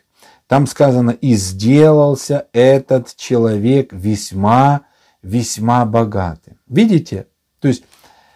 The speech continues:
на Лавана работает четырнадцать лет. Ничего нет своего.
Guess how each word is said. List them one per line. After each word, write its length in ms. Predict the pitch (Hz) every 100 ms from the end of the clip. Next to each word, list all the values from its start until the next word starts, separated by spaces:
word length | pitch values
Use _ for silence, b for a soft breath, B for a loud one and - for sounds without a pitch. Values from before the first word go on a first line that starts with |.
| b b b _ _ _
на 120 | 131
Лавана 500 | 151 180 185 185 135
работает 760 | 123 143 143 220 254 104 92 -
четырнадцать 840 | - - 160 175 180 175 175 165
лет. 280 | 156 131 87 _ _ _ _ _ _
Ничего 960 | - 117 170 214 220 - - 202 196 185
нет 320 | 139 107 -
своего. 520 | - 92 92 90 -